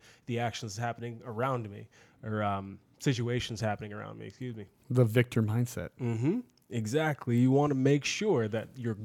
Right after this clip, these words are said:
Speaker 1: goal i-, is in keeping with how you're acting today.
Speaker 2: Mm-hmm.
Speaker 1: Act, um,
Speaker 2: Mm-hmm.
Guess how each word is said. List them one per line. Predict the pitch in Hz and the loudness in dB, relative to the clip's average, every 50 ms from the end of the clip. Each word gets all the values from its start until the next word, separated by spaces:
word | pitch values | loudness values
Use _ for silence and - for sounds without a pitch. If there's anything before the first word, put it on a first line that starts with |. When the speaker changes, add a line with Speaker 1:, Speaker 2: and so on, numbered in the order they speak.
| 104 95 | -10 -6
Speaker 1:
goal | - 160 175 180 156 127 107 101 107 107 - - - - - - - _ _ _ _ _ _ _ _ - | -4 -4 0 2 2 0 0 -2 -4 -8 -10 -14 -20 -20 -20 -20 -20 _ _ _ _ _ _ _ _ -2
i-, | 123 | 0
is | 120 120 117 127 131 120 | 0 2 4 4 4 4
in | 123 117 117 | 2 2 0
keeping | 113 - - 202 185 180 - 127 | -2 0 2 2 2 2 -2 -4
with | 120 110 | -4 -2
how | 127 117 | -2 -2
you're | 110 107 104 107 | -2 0 0 -2
acting | 104 98 - - 107 95 | -2 -4 -4 -8 -12 -12
today. | - - 101 92 92 - _ _ _ _ - | -10 -10 -12 -12 -12 -18 _ _ _ _ 4
Speaker 2:
Mm-hmm. | 131 127 127 127 147 156 - _ _ | 6 6 6 6 4 2 -4 _ _
Speaker 1:
Act, | - 117 113 110 - - - 123 | -2 0 0 0 -2 -4 -8 -6
um, | 117 107 104 101 95 90 - - | -6 -4 -6 -8 -10 -10 -2 2
Speaker 2:
Mm-hmm. | 117 113 120 123 | 4 6 6 6